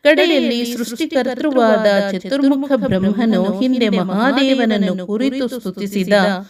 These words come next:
ಹತ್ತು ಸಾವಿರ ನಾಮಗಳ ಮೂಲಕವೂ ಸ್ತೋತ್ರ ಮಾಡಿದನು. ಇದರಿಂದ ಸಂತುಷ್ಟನಾದ ಮಹಾದೇವನು ಅವನಿಗೆ ಅಕ್ಷಯತ್ವ, ದಿವ್ಯ ಜ್ಞಾನ ಮೊದಲಾದ ವರಗಳನ್ನಿತ್ತು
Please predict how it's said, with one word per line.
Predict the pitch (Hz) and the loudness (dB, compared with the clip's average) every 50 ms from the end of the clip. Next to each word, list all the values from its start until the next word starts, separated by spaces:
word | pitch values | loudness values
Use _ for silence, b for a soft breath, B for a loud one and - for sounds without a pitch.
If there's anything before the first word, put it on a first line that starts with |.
| B B B B B | B B B B B
ಹತ್ತು | - - 302 294 381 - 370 359 | -4 -2 -2 -2 0 0 0 0
ಸಾವಿರ | 370 349 285 262 247 247 254 214 196 196 185 | 2 4 4 4 4 4 2 2 2 0 0
ನಾಮಗಳ | 185 180 180 202 226 254 269 269 262 254 233 226 | 0 0 0 0 0 2 2 2 2 2 2 2
ಮೂಲಕವೂ | 208 190 180 180 180 185 202 208 202 208 240 233 233 262 294 311 | 2 0 0 0 0 0 0 0 0 0 0 0 2 0 0 0
ಸ್ತೋತ್ರ | 285 311 - 294 277 277 277 269 262 254 | -2 -2 -2 -2 -2 0 0 0 2 2
ಮಾಡಿದನು. | 247 226 220 208 196 185 180 190 170 170 165 165 165 165 - b b b b b b b b b b | 2 2 2 2 0 0 0 -2 -2 -2 -2 -4 -6 -10 -14 b b b b b b b b b b
ಇದರಿಂದ | 277 302 277 302 285 269 254 233 220 202 | -2 2 2 4 4 4 4 4 2 0
ಸಂತುಷ್ಟನಾದ | 190 196 190 190 185 196 185 196 269 285 269 285 269 - 349 311 302 277 262 247 240 254 | 0 0 0 0 0 0 0 0 -2 -2 -4 -6 -6 -4 -2 0 0 2 2 2 2 2
ಮಹಾದೇವನು | 208 202 180 180 185 196 208 226 240 226 233 220 208 208 202 190 180 185 180 185 185 185 | 2 0 0 0 0 0 0 0 0 2 2 2 2 2 2 0 0 0 -2 -2 -2 -2
ಅವನಿಗೆ | 208 214 220 214 214 208 202 190 | 0 2 2 2 2 0 0 -2
ಅಕ್ಷಯತ್ವ, | 190 196 190 180 - 185 - - 233 247 247 254 247 262 262 294 302 233 208 | -4 -4 -6 -8 -10 -10 -4 -2 0 2 2 2 0 0 0 0 0 0 0
ದಿವ್ಯ | 220 202 190 208 220 226 220 185 | 0 0 2 2 2 2 2 0
ಜ್ಞಾನ | 170 175 156 175 180 180 180 185 180 | -2 -4 -4 -2 -2 0 0 0 0
ಮೊದಲಾದ | 175 175 170 170 185 196 202 208 220 247 277 269 262 | 0 0 0 0 2 2 2 2 2 2 2 2 2
ವರಗಳನ್ನಿತ್ತು | 233 202 185 185 190 185 208 208 208 214 220 208 240 220 190 233 180 - 175 165 170 190 165 185 220 | 2 2 0 0 0 0 0 0 2 2 2 2 0 0 -2 -2 -6 -8 -6 -6 -6 -6 -6 -10 -14